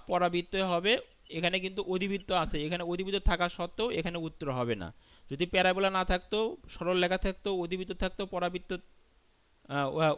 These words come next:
উপ-, উপবৃত্ত থাকতো, তাহলে কিন্তু সেই ক্ষেত্রে হতো। কিন্তু এখানে উপবৃত্ত তো হবেই না, গোলাকার এটাও হবে না, এক্ষেত্রে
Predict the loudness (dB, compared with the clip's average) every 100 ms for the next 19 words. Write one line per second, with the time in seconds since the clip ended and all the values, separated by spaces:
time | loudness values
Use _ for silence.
0 | -2 -10 -8 -4 -2 0 2 2 2 0
1 | 0 0 0 -4 -4 -4 -2 -2 0 0
2 | -2 -4 -6 -2 -2 -2 -2 0 0 0
3 | 0 0 2 2 0 0 -4 _ _ _
4 | _ -20 -6 0 2 2 2 2 0 0
5 | -2 -4 -4 -4 -4 -6 -6 -6